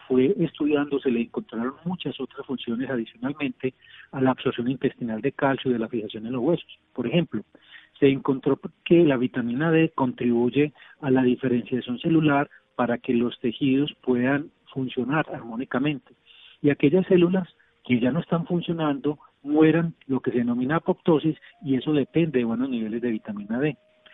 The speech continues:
También es fundamental para la secreción de otras diferentes sustancias como la insulina, y en general en los diabéticos la mitad presentan disminución de vitamina D. Mejora también el funcionamiento de nuestros vasos sanguíneos,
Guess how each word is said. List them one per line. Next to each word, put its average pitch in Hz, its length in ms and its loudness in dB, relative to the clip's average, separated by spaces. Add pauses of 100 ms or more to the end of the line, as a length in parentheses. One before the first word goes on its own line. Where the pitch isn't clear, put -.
(220)
También 151 520 4
es 185 180 2 (140)
fundamental 170 840 0 (340)
para 127 180 2
la 123 160 0
secreción 123 420 -4
de 151 120 2
otras 160 240 0
diferentes 123 500 -4
sustancias 135 500 -4
como 113 220 -8
la 117 120 -4
insulina, 143 520 -2 (360)
y 147 320 4
en 131 100 -2
general 127 400 0
en 165 80 -2
los 160 120 -4
diabéticos 156 680 2 (360)
la 127 440 2
mitad 123 340 -4
presentan 147 540 -4
disminución 113 540 -8
de 127 100 -2
vitamina 113 560 -6
D. 160 200 -2 (520)
Mejora 156 380 2
también 139 300 0
el 170 100 -2
funcionamiento 123 680 -2
de 151 80 2
nuestros 123 360 -6
vasos 120 280 -4
sanguíneos, 131 540 -2